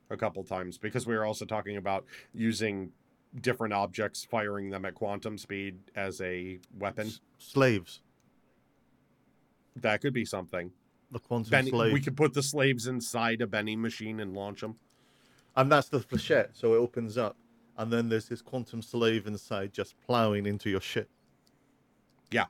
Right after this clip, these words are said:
Speaker 1: So
Speaker 2: Yeah, yeah.
Speaker 1: the Benny
Speaker 2: It
Speaker 1: machine hits the atmosphere, it breaks apart a little bit, the slave is the actual weapon,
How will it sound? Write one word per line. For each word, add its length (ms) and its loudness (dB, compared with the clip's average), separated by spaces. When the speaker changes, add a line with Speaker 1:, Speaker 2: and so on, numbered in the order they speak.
Speaker 1:
So 180 2
Speaker 2:
Yeah, 80 4
yeah. 120 2
Speaker 1:
the 80 4
Benny 200 4
Speaker 2:
It 60 0
Speaker 1:
machine 320 -2
hits 200 -4
the 140 0
atmosphere, 580 -2
it 120 -10
breaks 260 -2
apart 280 -4
a 20 -4
little 200 -6
bit, 200 -8
the 80 -8
slave 340 -4
is 140 -10
the 100 -4
actual 380 -4
weapon, 420 -6